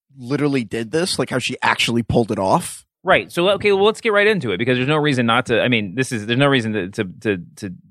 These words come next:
Speaker 2: walk in circles here. She did take a handful of, of, you know, s-, control units off of the, off of the island. Is the implication that she brought five, four of herself, or that those,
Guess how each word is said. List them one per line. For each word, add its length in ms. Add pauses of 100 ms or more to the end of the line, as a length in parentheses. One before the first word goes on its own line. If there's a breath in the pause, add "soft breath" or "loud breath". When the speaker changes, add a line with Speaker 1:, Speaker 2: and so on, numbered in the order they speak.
(160)
Speaker 2:
walk 480
in 80
circles 360
here. 220 (500)
She 180
did 220
take 200
a 80
handful 560
of, 380 (300)
of, 320 (580)
you 100
know, 180
s-, 200 (180)
control 340
units 320
off 240
of 100
the, 180
off 280
of 200
the 120
island. 480 (600)
Is 140
the 120
implication 880
that 260
she 160
brought 380
five, 380 (120)
four 280
of 100
herself, 640
or 200
that 240
those, 240